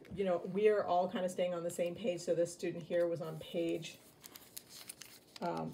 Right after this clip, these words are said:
one oh six, and they were doing their graphic notes, and they ran out of space. And so they added one of those pages on. So this is what's called a flip out. They can flip out this way.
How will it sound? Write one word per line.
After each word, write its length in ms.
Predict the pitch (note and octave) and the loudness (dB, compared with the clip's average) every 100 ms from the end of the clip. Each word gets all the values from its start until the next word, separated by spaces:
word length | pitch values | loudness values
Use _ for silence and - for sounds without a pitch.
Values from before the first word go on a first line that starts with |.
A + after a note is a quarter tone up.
| - | -6
one 280 | F#3+ G3 F#3 F3 | 0 2 4 4
oh 60 | |
six, 560 | F3 - A#3 - - - - - - - | 4 2 2 2 -8 -14 -20 -20 -20 -8
and 300 | F#3+ F3 F3 | -2 -2 2
they 60 | E3+ | 4
were 60 | |
doing 180 | E3+ F3+ | 4 2
their 100 | F3 | 2
graphic 400 | E3+ F3 F3 F#3 | 2 2 2 -2
notes, 320 | F3+ F3+ G3 | 0 0 0
and 180 | - F#3+ | -2 0
they 100 | F3+ | 0
ran 340 | E3+ F3+ F3+ F3 | 2 2 2 0
out 140 | F3 | 0
of 80 | F3 | -2
space. 600 | - - E3+ G3+ - - - - - - | -4 2 6 6 2 -8 -12 -20 -16 -6
And 140 | F#3 | -6
so 240 | - F#3+ F3 | 6 6 8
they 160 | F3 F3 | 4 2
added 280 | F3+ F#3 F3+ | 0 0 -2
one 120 | F3+ | -2
of 80 | E3+ | 2
those 160 | E3+ E3 | 0 0
pages 480 | - F3+ E3+ E3+ | -6 -6 -4 -4
on. 220 | F3 E3+ D#3 | -4 -6 -6
So 100 | F3 | -6
this 180 | F#3 | -4
is 120 | G3+ E3+ | -4 -2
what's 180 | F#3+ | -2
called 240 | - F#3 F3 | 0 2 2
a 60 | |
flip 420 | - - F3+ G3+ C4+ | 0 -4 -2 0 0
out. 320 | C#4 D4+ - - - - - | 0 -2 -8 -16 -20 -20 -6
They 120 | G3 G3 | 0 2
can 160 | F#3+ | 0
flip 300 | F#3 G3 F#3+ | -2 2 2
out 300 | F#3 F3 D3+ | 2 0 0
this 260 | G3+ G#3 - | 0 0 2
way. 420 | A3+ A3+ A#3 | 4 6 4